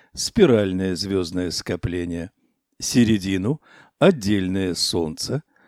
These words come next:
источники света или же Леева, затем планеты, а у самой вершины совсем уже неразличимая мыслящие плёнки.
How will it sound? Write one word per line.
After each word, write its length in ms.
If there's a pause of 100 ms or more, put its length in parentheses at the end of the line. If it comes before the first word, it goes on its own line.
(320)
источники 800
света 560
или 320
же 340
Леева, 720 (320)
затем 560
планеты, 800
а 300
у 140
самой 420
вершины 640 (420)
совсем 680
уже 360
неразличимая 1040 (340)
мыслящие 920
плёнки. 720